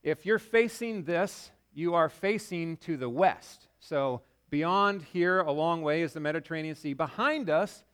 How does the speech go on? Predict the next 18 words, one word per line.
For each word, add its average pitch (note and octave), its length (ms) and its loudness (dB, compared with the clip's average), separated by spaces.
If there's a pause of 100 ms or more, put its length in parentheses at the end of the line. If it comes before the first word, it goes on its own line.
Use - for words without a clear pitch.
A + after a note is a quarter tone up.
(200)
is F3 180 -4
the F#3+ 100 -6
Jordan G3 360 0
River, F#3+ 340 -2 (100)
where D#3+ 180 -2
Jesus D#3+ 400 -10
was F3 140 -10
baptized. D3+ 680 -6 (480)
Just - 240 -4
down G#3 300 2
this A3+ 220 2
way, G3 360 2 (240)
over F3+ 240 0
here G#3+ 320 2
is F#3 360 -2
the F#3 140 -6
Dead F#3+ 280 2
Sea, F3 400 -6